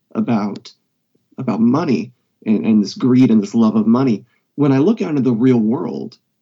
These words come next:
I can see that people that are overly obsessed with money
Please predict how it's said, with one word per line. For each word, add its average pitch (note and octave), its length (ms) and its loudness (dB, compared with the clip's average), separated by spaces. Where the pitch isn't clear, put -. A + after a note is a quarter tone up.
I C#3 60 -4
can C3+ 180 -2
see - 720 -2
that A#2+ 200 -2
people C#3+ 280 -2
that A#2+ 140 0
are G#2 280 -4
overly C3+ 360 2
obsessed A#2 460 -6
with G#2+ 140 -6
money A#2 420 -2